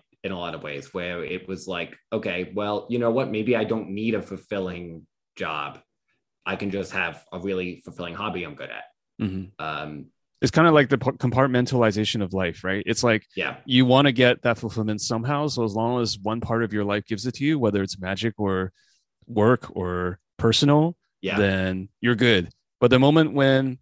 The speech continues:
Speaker 2: that fulfillment is supposed to happen or continue to happen, but it doesn't, that's when you're like, "What the fuck," right?
Speaker 1: Yeah, exactly.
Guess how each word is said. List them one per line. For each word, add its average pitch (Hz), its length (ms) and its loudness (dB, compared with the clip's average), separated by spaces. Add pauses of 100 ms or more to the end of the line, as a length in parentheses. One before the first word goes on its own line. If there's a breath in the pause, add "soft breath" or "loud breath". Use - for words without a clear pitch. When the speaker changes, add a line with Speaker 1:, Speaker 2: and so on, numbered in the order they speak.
Speaker 2:
that 131 120 2
fulfillment 147 720 -2
is - 140 -6
supposed 147 380 -2
to 165 60 -2
happen 185 420 -4
or 131 140 -6
continue 131 400 0
to 175 120 0
happen, 180 420 -2
but 110 140 -2
it 107 100 -4
doesn't, 165 480 0 (140)
that's 123 240 -2
when 123 140 -2
you're 110 120 0
like, 92 300 -4 (800)
"What 117 160 0
the 107 100 -4
fuck," - 320 -10
right? 92 220 -6 (640)
Speaker 1:
Yeah, 143 420 4
exactly. 123 560 -2